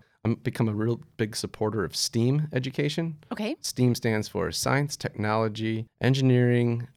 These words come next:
Speaker 1: arts, and math.
Speaker 2: Okay.
Speaker 1: And these are sort of skills that they're starting to try to bring into elementary schools and high schools
Speaker 2: Absolutely.
Speaker 1: because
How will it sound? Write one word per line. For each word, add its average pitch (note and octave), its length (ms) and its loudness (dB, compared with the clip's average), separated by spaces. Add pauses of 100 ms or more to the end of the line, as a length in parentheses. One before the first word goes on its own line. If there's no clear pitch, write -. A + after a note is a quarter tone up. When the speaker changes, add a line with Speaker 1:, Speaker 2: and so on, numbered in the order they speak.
Speaker 1:
arts, - 420 -2
and F#2+ 140 -2
math. - 460 -8
Speaker 2:
Okay. A#3+ 240 -4 (360)
Speaker 1:
And F#2+ 520 -2 (160)
these C3+ 200 2
are B2 80 2
sort A#2+ 280 2
of G2 120 -2
skills B2+ 440 2
that F#2+ 260 -2
they're F#2+ 160 0
starting G#2+ 360 -2
to F2 80 -8
try G2+ 180 0
to G2 80 2
bring G#2 260 0
into F#2 680 -4
elementary G2 400 -2
schools G2+ 400 -6
and - 80 -8
high G#2+ 160 -2
schools F2+ 360 -8
Speaker 2:
Absolutely. A3 460 -2
Speaker 1:
because F2+ 380 -4